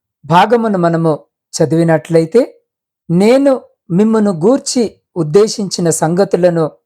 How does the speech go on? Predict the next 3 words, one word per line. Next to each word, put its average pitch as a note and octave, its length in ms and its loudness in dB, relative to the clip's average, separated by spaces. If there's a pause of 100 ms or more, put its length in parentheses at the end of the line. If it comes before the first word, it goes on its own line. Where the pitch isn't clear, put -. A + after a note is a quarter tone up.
(420)
నేనెరుగుదును, D#3+ 760 0 (840)
రాబోవు G3 540 2
కాలమందు F3+ 920 0